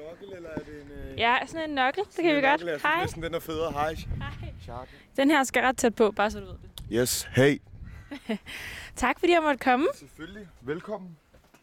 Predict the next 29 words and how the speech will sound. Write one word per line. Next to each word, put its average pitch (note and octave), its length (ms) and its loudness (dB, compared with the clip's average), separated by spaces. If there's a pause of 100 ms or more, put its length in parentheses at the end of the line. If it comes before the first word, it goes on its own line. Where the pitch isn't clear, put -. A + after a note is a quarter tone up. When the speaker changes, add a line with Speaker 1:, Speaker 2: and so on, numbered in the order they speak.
(560)
Speaker 1:
Vores G2+ 420 -20
Speaker 2:
Skal A#3 160 -4
jeg A#3 120 4
lige C#4 180 2
lukke D4 200 2
her? D#4+ 140 -2
Speaker 1:
families - 560 -10 (180)
lille D3 140 -18
hjem D3+ 200 -16
her. D3 100 -16 (460)
Det F2+ 100 -20
må F2+ 60 -20
du F2+ 240 -20
gerne, G#2 100 -18
tak. - 480 -10 (840)
Velkommen. B2+ 440 -4 (120)
Speaker 2:
Skoene F#4 400 0
her, F4+ 240 2
eller D#4 140 2
hvad? D4+ 100 4
Speaker 1:
Du D#4 40 2
må - 20 0
også D4+ 120 -8
godt, - 140 -12 (160)
øh, D3+ 60 -8
bare D3 160 -6
tage D#3 140 -12
dem C#3 80 -12
med D3+ 80 -12